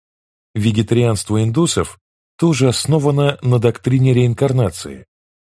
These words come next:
хотя циничные антропологи вроде Марвина Харриса предложили более прозаическое объяснение. Скот в Индии выгоднее использовать как тягловый, молочный и поставляющий навоз,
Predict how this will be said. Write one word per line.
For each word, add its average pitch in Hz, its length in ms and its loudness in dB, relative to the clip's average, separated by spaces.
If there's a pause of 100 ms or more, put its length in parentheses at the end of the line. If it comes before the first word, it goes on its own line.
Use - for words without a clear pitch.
(140)
хотя 110 420 0
циничные 107 600 -2
антропологи 107 640 -2
вроде 101 320 0
Марвина 101 420 -2
Харриса 95 680 -4 (420)
предложили 135 600 0
более 139 380 0
прозаическое 110 720 -2
объяснение. 95 680 -4 (840)
Скот - 440 -2
в 110 120 -2
Индии 90 520 -2 (320)
выгоднее 135 580 0
использовать 127 600 -2
как 139 180 -2
тягловый, 80 640 -4 (520)
молочный 107 720 -2 (360)
и 139 80 -2
поставляющий 131 760 -2
навоз, 104 480 -2